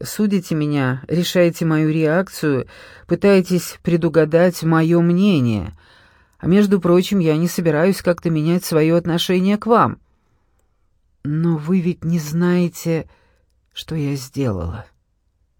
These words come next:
Кейт прикусила нижнюю губу, борясь с нервами. "Ну так расскажите", подмигнул Саймон.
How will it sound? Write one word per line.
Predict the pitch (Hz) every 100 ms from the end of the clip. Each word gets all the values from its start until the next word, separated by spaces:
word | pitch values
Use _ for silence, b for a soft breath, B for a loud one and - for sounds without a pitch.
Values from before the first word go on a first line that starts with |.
| _ _ _ _ _ B B B B _
Кейт | 202 214 202
прикусила | 180 185 - 190 185
нижнюю | 180 175 175 170
губу, | 156 165 175
борясь | 180 170 170 175 -
с | -
нервами. | 175 139 120 113 110 90 - _ _ _
"Ну | 117 127
так | 117 -
расскажите", | 123 - 147 180 277 294 175 117 - _ _ _
подмигнул | - 151 156 151 143 135
Саймон. | - 139 110 101 98